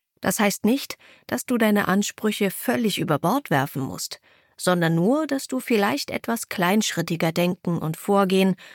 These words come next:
und dir vielleicht auch Hilfe holen darfst. Hast du genug Proviant für deine Reise eingepackt oder unterwegs Möglichkeiten, ihn aufzustocken? Oder stehst du halb verhungert vor dem Buffet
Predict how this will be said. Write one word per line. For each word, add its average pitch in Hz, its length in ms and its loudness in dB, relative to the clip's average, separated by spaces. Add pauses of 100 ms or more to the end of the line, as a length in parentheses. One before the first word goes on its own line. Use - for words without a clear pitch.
(140)
und 226 200 2
dir 226 100 4
vielleicht 220 580 0
auch 226 220 -2
Hilfe 226 460 2
holen 175 320 -2
darfst. - 520 -8 (1200)
Hast - 280 -2
du 208 60 2
genug 175 300 2
Proviant 165 560 0
für 247 120 2
deine 214 260 4
Reise 214 260 2
eingepackt 240 540 0
oder 190 240 0
unterwegs 170 500 -2
Möglichkeiten, 190 760 0
ihn 170 180 -2
aufzustocken? 220 800 -2 (540)
Oder 285 240 4
stehst 277 340 -2
du 226 140 2
halb 226 200 0
verhungert 220 580 2
vor 190 160 -2
dem 175 140 2
Buffet 220 460 2